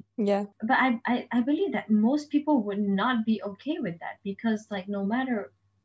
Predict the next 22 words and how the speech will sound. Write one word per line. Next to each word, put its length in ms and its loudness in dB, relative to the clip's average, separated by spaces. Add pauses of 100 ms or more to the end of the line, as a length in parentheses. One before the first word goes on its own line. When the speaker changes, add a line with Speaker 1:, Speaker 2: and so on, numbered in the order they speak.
(280)
Speaker 2:
what, 340 0 (1040)
people 640 -2 (320)
seek 400 -6
human 480 2
connection. 640 -8 (640)
And 380 0 (240)
Speaker 1:
Hmm. 240 -4
Speaker 2:
reducing 640 0
women 400 -2
to 120 -14
just, 280 -14
like, 160 -10 (100)
object 520 -4
or 80 -6
something 420 0
that 160 -6
is 220 -8
not 360 -4 (800)
equal 520 0 (100)
to 80 -12
you 160 -12 (800)
Speaker 1:
Mm-hmm. 420 -4